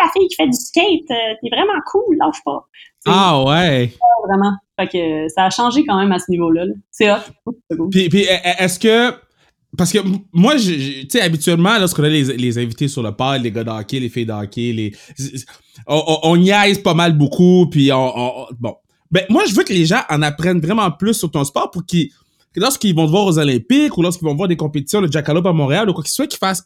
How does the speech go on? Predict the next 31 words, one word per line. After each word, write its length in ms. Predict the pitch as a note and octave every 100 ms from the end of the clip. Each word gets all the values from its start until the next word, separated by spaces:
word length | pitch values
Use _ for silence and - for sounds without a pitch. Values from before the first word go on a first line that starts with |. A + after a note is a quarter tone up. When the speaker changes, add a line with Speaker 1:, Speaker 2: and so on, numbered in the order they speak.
| -
Speaker 2:
OK, 160 | E3 B3
moi, 200 | F3+ C#4
j'ai 80 | A3+
entendu 380 | F#3 G3 F3 F3+
Kev 220 | C4 D4+ -
parler 220 | F3+ A3
avec 260 | G#3+ D#3+
cette 220 | - E3 -
fille-là, 400 | E3 C#3+ C#3 A3+
Annie 220 | D3+ C3+
Goglia, 520 | C3+ B2 A#2+ A#2 E3 - _
puis, 360 | - D#3+ A3 A3 - B2+
euh, 120 | C3+
je 140 | C#3 -
comprends 360 | F3 D3+ G3+ G#3
qu'est-ce 200 | C#3+ -
qu'elle 160 | B2
fait. » 220 | - - _ _ -
Est-ce 200 | G#3 -
que 40 | D#5 D#4
vous 80 | G#3
êtes 120 | F3+
capable 360 | D3+ D3 B3+
de 80 | E3
gagner 360 | C#3+ D3 D3 G3+
votre 260 | D#3 B2 A2+
vie 260 | A#2+ G#3+ - -
avec 220 | G4 -
ça ? 140 | - A4+ D5 - _ _ -
Comme 440 | F#3+ F3+ D#3+ B2 -
manger 760 | B2+ C3+ D#3+ F#3+ D3+ G3 B3+